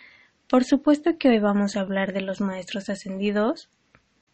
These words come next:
Sinceramente encontré demasiada información.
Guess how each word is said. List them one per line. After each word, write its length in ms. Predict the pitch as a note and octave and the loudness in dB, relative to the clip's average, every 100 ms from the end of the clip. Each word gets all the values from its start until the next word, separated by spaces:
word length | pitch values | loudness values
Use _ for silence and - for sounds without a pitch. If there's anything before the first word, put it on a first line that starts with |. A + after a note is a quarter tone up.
| _ | _
Sinceramente 1000 | _ - C4 C4+ C4+ C#4+ C#4 B3 B3+ B3 | _ 2 4 6 6 6 6 4 2 2
encontré 640 | A3+ G#3 G#3 G3 G#3 G3+ A3 | 0 -2 -2 -4 -4 -4 -4
demasiada 680 | G3 G3+ G3+ G3 A3+ A3+ A3 | -2 0 0 -2 -2 0 0
información. 960 | G#3 G#3 F#3+ F#3 F3+ A3 G#3 G3+ C#4 | -2 -2 -2 -4 -6 -2 0 2 0